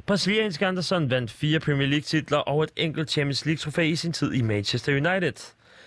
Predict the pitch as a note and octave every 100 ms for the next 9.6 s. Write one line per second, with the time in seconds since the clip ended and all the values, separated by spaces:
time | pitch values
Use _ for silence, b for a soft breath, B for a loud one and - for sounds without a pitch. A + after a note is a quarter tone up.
0 | B A#2+ G#2 C3+ A#2 A2+ G#2+ G2+ A#2+ A2
1 | A#2 G#2+ A2+ B2 A2+ G#2+ - A#2 G#2+ G2+
2 | G#2 D#3 D#3 - E3 C3 B2+ - D3+ C#3
3 | D3 C3+ D3 C3+ B2 - A#2 - - G#2+
4 | D3 D#3 F3+ - B B G#3+ A3+ A3 F3
5 | E3 F#3+ C#3 D3+ F3+ D#3 C#3+ - - A2
6 | A2+ - B2 C3 F3 G3+ G#3 - B B
7 | - G3+ F#3 - E3 D3 A2+ C#3 D3+ C3
8 | A#2 C#3 D3+ - C#3+ D3 C3+ A2 G2 A2
9 | D3 D#3+ - A#2+ A2 G2+